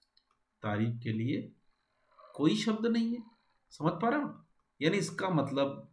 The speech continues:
नहीं है। देखो यहाँ से फिर से पढ़ते हैं, this sea that bears her bosom, her bosom to the moon, इस समुद्र ने अपनी छाती को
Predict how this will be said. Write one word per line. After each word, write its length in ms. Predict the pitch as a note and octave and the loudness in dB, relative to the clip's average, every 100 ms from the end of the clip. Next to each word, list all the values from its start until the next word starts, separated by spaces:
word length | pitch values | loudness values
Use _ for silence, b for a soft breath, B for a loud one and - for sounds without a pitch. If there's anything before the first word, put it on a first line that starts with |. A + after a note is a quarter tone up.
| _ A#2+ | _ -6
नहीं 300 | B2 C#3+ A2 | -2 -2 -2
है। 120 | - - _ _ _ _ _ - | -6 -14 _ _ _ _ _ -6
देखो 140 | C#3 | 0
यहाँ 220 | A#2 A#2+ | 4 4
से 120 | D#3 E3 | 2 2
फिर 140 | D#3+ | 2
से 100 | - | 2
पढ़ते 240 | A#2+ G#2 | 0 0
हैं, 180 | G#2 - _ _ _ _ _ _ _ _ _ _ _ _ B B - | -6 -8 _ _ _ _ _ _ _ _ _ _ _ _ B B -2
this 260 | A2 A#3 A3 - | 10 10 10 4
sea 120 | A#3 F3+ | 4 8
that 220 | A3 F3 | 8 10
bears 260 | F3+ G#3 G#3 | 8 8 4
her 100 | G3 F3 | 2 4
bosom, 340 | E3 E3+ F#3+ F3+ D#3+ - - - A#2+ | 4 4 2 0 -4 -10 -20 -16 -4
her 120 | F#3+ F#3 D#3 | 2 4 6
bosom 340 | D#3 G3 F#3 - | 6 6 0 -2
to 100 | F3 | 4
the 80 | E3+ | 8
moon, 340 | D#3+ D#3 A#2+ B B - | 10 10 8 B B -6
इस 200 | E3+ - | -4 2
समुद्र 400 | D#3+ G#3 G3+ G3 | 6 6 6 6
ने 180 | F3+ D3+ | 2 0
अपनी 260 | D3 E3 E3 | 0 4 2
छाती 360 | - D3+ E3+ D#3+ | 2 0 2 2
को 160 | E3 | 2